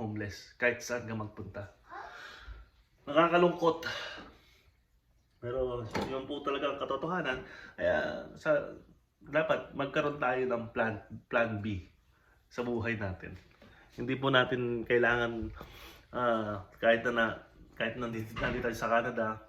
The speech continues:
once na nagbago talaga ang pamumuhay, kailangan nating mag-isip din para sa, para hindi lang kami magwa-, watak-watak.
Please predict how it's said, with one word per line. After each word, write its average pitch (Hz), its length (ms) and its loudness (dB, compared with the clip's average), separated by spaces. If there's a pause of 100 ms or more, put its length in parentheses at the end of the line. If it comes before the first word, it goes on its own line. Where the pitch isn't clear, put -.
once 113 320 2
na 113 120 -4
nagbago 110 420 -2
talaga 110 460 0
ang 110 200 -6
pamumuhay, 110 800 -6 (1400)
kailangan 123 400 0
nating 117 500 -2
mag-isip 113 540 -4
din 101 220 -6 (340)
para 110 320 -4
sa, 107 480 -2 (480)
para 190 260 -2 (300)
hindi 165 240 4
lang 190 160 4
kami 202 80 -2
magwa-, 160 400 4
watak-watak. 143 640 0